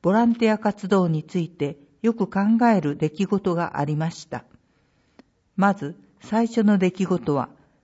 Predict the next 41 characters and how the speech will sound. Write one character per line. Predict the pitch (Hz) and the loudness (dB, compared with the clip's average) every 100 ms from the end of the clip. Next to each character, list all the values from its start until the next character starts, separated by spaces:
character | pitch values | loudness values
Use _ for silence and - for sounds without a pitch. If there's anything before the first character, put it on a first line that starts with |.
| _ | _
熊 | - 202 233 | -4 2 4
本 | 240 233 220 208 - | 4 2 0 -2 -2
大 | 190 247 | 0 2
地 | 240 | 0
震 | - 160 139 123 | -6 -4 -2 -4
で | 127 | -8
す。 | - - - _ _ _ _ _ _ _ _ _ _ _ _ _ _ _ | -12 -20 -20 _ _ _ _ _ _ _ _ _ _ _ _ _ _ _
震 | - 254 262 | 0 2 2
災 | 254 254 233 | 2 2 2
時 | - | -2
の | 151 | -4
ボ | 147 | 0
ラ | 170 190 | 2 2
ン | |
テ | 175 - | -2 -6
ィ | 143 | -4
ア | 139 | -2
は、 | 131 143 - _ _ _ | -4 -8 -14 _ _ _
炊 | 170 - 196 | -10 -4 -2
き | |
出 | 190 | -2
し、 | - 175 170 - _ _ | -2 -8 -10 -12 _ _
募 | 156 156 | -4 -2
金、 | 190 185 180 - _ _ _ | -2 -2 -2 -8 _ _ _
支 | - - 233 | -14 2 4
援 | 247 233 | 6 4
物 | 214 | 0
資、 | 220 - - - _ _ _ _ _ - | -6 -10 -14 -14 _ _ _ _ _ -2
家 | 240 | 0
屋 | 214 175 | 2 -2
の | 147 | -4
掃 | 147 185 180 | -2 -2 -2
除 | 170 175 170 - - | -2 -4 -8 -12 -4
な | 175 | -2
ど、 | 151 147 - _ - | -2 -6 -10 _ -6
数 | 202 220 247 | -2 4 4
え | |
出 | 247 233 | 4 -2
し | - | -6
た | 151 | -6
ら | 139 - | -6 -6